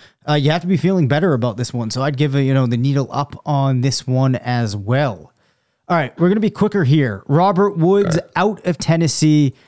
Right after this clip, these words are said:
Speaker 1: arrives in Houston. Oh, which reminds me, actually, I do wanna talk about Brandon Cooks. So let's talk after you give me your quick thoughts on Woods. Give me a couple thoughts on, uh, Brandon Cooks.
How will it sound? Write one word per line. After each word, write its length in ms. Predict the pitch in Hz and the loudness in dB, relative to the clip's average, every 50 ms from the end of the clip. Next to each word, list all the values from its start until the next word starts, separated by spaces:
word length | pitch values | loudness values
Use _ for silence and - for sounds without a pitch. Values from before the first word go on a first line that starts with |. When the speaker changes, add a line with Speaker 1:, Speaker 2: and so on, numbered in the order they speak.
| _ _ _ - | _ _ _ -4
Speaker 1:
arrives 640 | 147 151 143 147 147 156 175 185 185 185 156 139 135 | -2 -2 0 0 0 0 0 0 0 2 2 2 0
in 280 | - - 175 196 220 208 | 0 0 0 0 2 0
Houston. 800 | 175 143 - - 170 202 208 - - - 139 131 123 120 113 - _ _ _ _ _ _ _ _ _ _ _ - | 0 -2 -2 -2 -2 0 0 -2 -2 0 0 0 0 0 -2 -4 _ _ _ _ _ _ _ _ _ _ _ 0
Oh, 140 | 226 233 | 2 2
which 200 | 214 196 - - | 2 2 2 0
reminds 400 | 175 185 170 170 190 202 175 135 | 0 2 2 2 2 0 -2 -2
me, 140 | 147 156 156 | -2 -2 0
actually, 720 | 143 151 160 165 - - 143 131 123 120 113 110 98 - _ _ _ _ _ _ _ _ _ _ _ _ _ _ _ _ - | 0 0 -2 -2 -2 0 0 0 2 2 0 -2 -4 -6 _ _ _ _ _ _ _ _ _ _ _ _ _ _ _ _ -4
I 100 | 170 170 | -2 0
do 180 | 147 160 196 196 | 2 2 2 4
wanna 220 | 185 180 175 151 | 4 2 2 2
talk 280 | - - 165 160 135 151 | 0 0 0 0 0 0
about 240 | 135 143 135 117 | 0 -2 -2 -2
Brandon 420 | 123 143 151 147 135 127 123 113 104 | 0 0 0 0 0 0 -2 -4 -4
Cooks. 500 | - - 135 120 101 - - - - - - | -2 -2 -2 -2 -2 -4 -6 -8 -8 -8 -6
So 480 | - - - 156 143 135 131 131 127 127 127 | -4 0 2 2 2 2 2 0 0 0 0
let's 180 | 151 156 120 | -2 -2 -2
talk 280 | - - 170 170 156 - - | 0 0 0 0 0 -2 -4
after 300 | 165 180 185 - - 190 | -4 -4 -4 -2 -2 -2
you 160 | 185 170 175 | 0 2 2
give 100 | 170 165 | 2 2
me 60 | 170 160 | 2 0
your 100 | 156 135 | 0 0
quick 160 | - 160 - | -2 -4 -4
thoughts 260 | - 147 143 127 - | -2 -2 -2 -2 0
on 80 | 135 131 | 0 0
Woods. 220 | 120 127 127 113 | 2 0 0 0
Give 120 | 117 131 123 | 0 -2 -2
me 80 | 131 127 | -2 -2
a 20 | 117 | -2
couple 220 | - 117 - 120 | -4 -4 -4 -4
thoughts 320 | - - 120 113 113 - | -4 -2 -2 -2 -2 -2
on, 220 | 123 113 98 104 110 | -2 -2 0 0 -2
uh, 240 | 110 104 92 95 - | -2 -2 -4 -6 -6
Brandon 320 | 123 113 139 135 120 117 107 | -4 -2 -2 -2 -2 -4 -4
Cooks. 300 | - 123 110 - - | -4 -4 -4 -4 -6